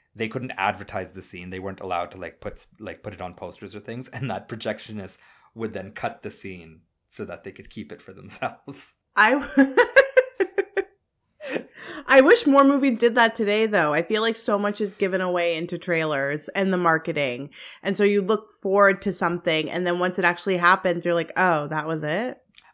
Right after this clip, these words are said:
Speaker 1: Also, if this were made today, they'd be having sex. We'd be seeing them have sex.
Speaker 2: And I actually, I feel like that would ruin it.
Speaker 1: Yeah, I think so, too.
Speaker 2: Yeah.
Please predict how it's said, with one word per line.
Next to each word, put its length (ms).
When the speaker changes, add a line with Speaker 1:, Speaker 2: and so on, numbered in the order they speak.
Speaker 1:
Also, 360
if 120
this 160
were 100
made 240
today, 220
they'd 240
be 80
having 240
sex. 340
We'd 100
be 100
seeing 360
them 120
have 180
sex. 460
Speaker 2:
And 140
I 60
actually, 480
I 200
feel 140
like 160
that 140
would 180
ruin 320
it. 180
Speaker 1:
Yeah, 260
I 140
think 200
so, 180
too. 320
Speaker 2:
Yeah. 420